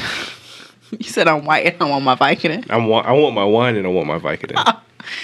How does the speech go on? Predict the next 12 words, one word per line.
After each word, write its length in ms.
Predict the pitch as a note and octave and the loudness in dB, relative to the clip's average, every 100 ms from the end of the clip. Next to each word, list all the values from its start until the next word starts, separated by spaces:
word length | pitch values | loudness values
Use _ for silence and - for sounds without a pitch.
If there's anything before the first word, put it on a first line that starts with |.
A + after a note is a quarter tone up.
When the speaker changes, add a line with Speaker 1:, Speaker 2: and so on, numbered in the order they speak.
| - - - - - F3+ | -14 -14 -16 -20 -16 -2
Speaker 1:
But 180 | F3+ | 2
it's 140 | F3+ F3+ | 2 2
like, 320 | F3+ E3 D#3+ - | 2 2 -4 0
they 160 | D#3+ | 4
would 140 | F3 F3+ | 4 2
come 240 | G3+ F#3 | 0 0
through 400 | F3 F#3 E3+ D#3+ - | 4 4 4 2 -2
and 220 | C#3+ D3+ | 0 2
they 140 | D#3+ | 2
seem 240 | D#3+ F3+ D#3 | 2 0 -2
so 360 | D3+ - E3 | 0 4 4
carefree. 840 | E3 - E3+ D#3+ D#3 E3 D3 C3+ | 2 0 2 2 0 0 0 0